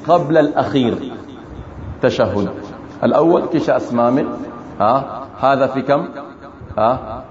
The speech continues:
في السابع والتاسع. طيب. أما في الثالث، الثلاثة، akiwa amesali thalatha, mathalan, witr thalatha, haijuzu kus-, kusali, kukaa ya pili tashahhud al-awwal. لا يجوز أن يجلس في الثانية تشهد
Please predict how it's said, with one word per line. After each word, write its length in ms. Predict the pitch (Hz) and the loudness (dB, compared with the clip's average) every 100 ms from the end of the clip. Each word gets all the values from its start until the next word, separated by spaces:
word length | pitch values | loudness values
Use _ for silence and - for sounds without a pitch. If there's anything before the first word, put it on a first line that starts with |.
| - - | -18 -8
في 60 | |
السابع 500 | 120 - 151 147 143 | -2 4 4 4 2
والتاسع. 580 | 135 127 151 127 - 107 - - - - - - - | 2 2 4 4 4 -4 -4 -12 -14 -16 -16 -10 2
طيب. 240 | 120 151 - - - - - - - - - | 4 4 2 -6 -8 -12 -14 -16 -18 -6 2
أما 240 | 160 175 | 4 6
في 100 | 170 175 | 4 2
الثالث، 460 | 175 180 185 190 180 185 180 185 - - - - 135 | 4 4 4 2 -2 -8 -12 -14 -16 -18 -18 -6 2
الثلاثة، 680 | 131 - 156 165 165 165 165 | 2 4 4 6 4 2 0
akiwa 220 | - 165 156 | 0 2 2
amesali 360 | 151 156 147 | 4 2 2
thalatha, 420 | 135 151 151 139 | 4 6 6 4
mathalan, 280 | 131 123 120 | 2 2 2
witr 240 | 139 143 120 | 2 0 2
thalatha, 400 | 123 135 127 147 131 127 135 131 - - - | 4 4 4 0 -2 -10 -14 -16 -18 -20 -2
haijuzu 400 | 127 139 143 123 | 0 4 4 4
kus-, 320 | 117 - - | 2 0 -4
kusali, 400 | - 131 127 143 - - - - | 0 4 4 4 -2 -10 -12 -6
kukaa 380 | 131 135 139 139 135 139 - 135 - - | 0 4 4 2 -6 -10 -12 -16 -14 -2
ya 140 | 120 117 | 2 4
pili 240 | 147 139 | 4 4
tashahhud 380 | - - 123 107 | 2 2 2 4
al-awwal. 260 | 120 113 117 | 4 6 6
لا 120 | 143 | 6
يجوز 300 | 120 101 104 | 6 4 2
أن 80 | 117 | 2
يجلس 340 | 123 120 - | 4 2 0
في 100 | 120 | -2
الثانية 400 | 117 135 135 143 | 0 2 4 4
تشهد 440 | 143 131 123 117 | 2 2 2 2